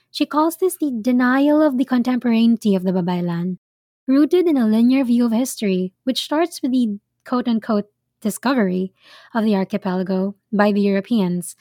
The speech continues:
thereby separating indigenous beliefs from so-called modernity.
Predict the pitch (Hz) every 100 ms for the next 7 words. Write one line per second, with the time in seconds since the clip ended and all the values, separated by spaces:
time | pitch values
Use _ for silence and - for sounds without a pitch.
0 | - - - _ 226 220 214 202 208 -
1 | 202 202 196 196 185 190 180 - 196 190
2 | 285 330 - - 226 196 185 208 202 196
3 | 180 185 190 226 196 175